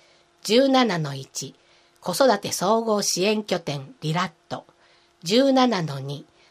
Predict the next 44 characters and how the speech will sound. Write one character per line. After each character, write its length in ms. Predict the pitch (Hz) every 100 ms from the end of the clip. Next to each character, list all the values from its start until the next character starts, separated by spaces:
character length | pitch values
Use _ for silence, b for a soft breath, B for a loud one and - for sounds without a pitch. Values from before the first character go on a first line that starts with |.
| b
親 240 | - 262 226
子 160 | -
ホ 100 | 135
ッ 80 | 143 _
ト 140 | -
ス 100 | 214 -
テ 180 | 226 160
ー 20 |
シ 200 | - 123
ョ 20 |
ン。 180 | 139 156 _ b b b b 151
十 260 | 196 277
七 300 | 262 247 208
の 160 | 160 143
三、 380 | - 139 143 - b b b
今 280 | - 202 269
月 260 | 254 247 226
の 140 | 196
出 160 | 160 175
前 280 | 208 208
広 300 | 180 170 143 131
場。 200 | - - b b b b b
十 260 | - 226 262
七 320 | 254 240 170
の 160 | 147 139
四、 260 | 151 147 - b b b
子 140 | -
育 260 | 185 269 190
て 140 | -
支 200 | - -
援 160 | 185 214
セ 220 | 214 185
ン 80 | 165
タ 220 | - -
ー。 20 | 135 139 - _ b b b b
十 280 | 220 254 269
七 300 | 254 220 165
の 160 | 135
五、 200 | - 139 - b b b
集 140 | - 180 254
い 60 | 240
の 120 | 214
広 380 | 190 180 143 135
場。 160 | 147